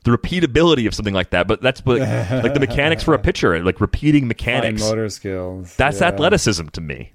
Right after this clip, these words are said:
Speaker 1: Like, that's, that's what
Speaker 2: Yeah.
Speaker 1: that is. And there's a functional component to that, like core strength. But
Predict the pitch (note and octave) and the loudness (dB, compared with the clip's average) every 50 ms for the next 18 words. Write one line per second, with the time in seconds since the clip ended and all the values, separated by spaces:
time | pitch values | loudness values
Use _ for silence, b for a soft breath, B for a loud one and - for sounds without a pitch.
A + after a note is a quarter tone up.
0 | _ - F#2 - - B2 C3+ - - - - - _ - B2 C3+ - C#3+ C3+ - | _ -10 -6 -2 0 0 0 -2 -4 -8 -10 -6 _ -2 -2 0 2 0 2 2
1 | C3 B2 A#2+ A2+ A#2 G#2+ E2 D#2+ F#2 F#2 F#2+ F#2 E2+ F2 - - G#2+ A2+ B2 - | 4 4 4 4 2 2 0 0 0 2 2 2 2 0 -2 0 2 2 2 2
2 | - C3 B2+ B2+ B2 A#2 - - - A#2+ A2 - A#2 A#2 A2+ G#2+ - G2+ G#2 G#2 | 2 2 2 2 2 0 -4 -4 -4 -2 0 2 2 2 0 0 -2 0 2 2
3 | G#2+ G2 - - - - - - A2+ A2 G2+ - - - G#2+ G2 F#2+ - - _ | 2 2 0 -2 -6 -8 -2 2 2 2 2 2 -2 -2 0 0 0 -2 -2 _
4 | - F#2 - | -2 -2 -2